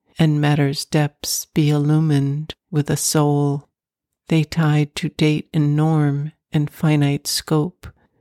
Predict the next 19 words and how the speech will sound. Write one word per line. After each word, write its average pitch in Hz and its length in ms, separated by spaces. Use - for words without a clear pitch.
the 170 100
million 156 640
mysteried 147 600
movement 151 800
of 151 200
the 143 120
One. 143 640
Above 151 640
stood - 540
ranked 147 540
a 160 120
subtle 151 680
archangel 151 880
race, 151 640
with 160 200
larger 147 520
lids 147 680
and 147 260
looks - 560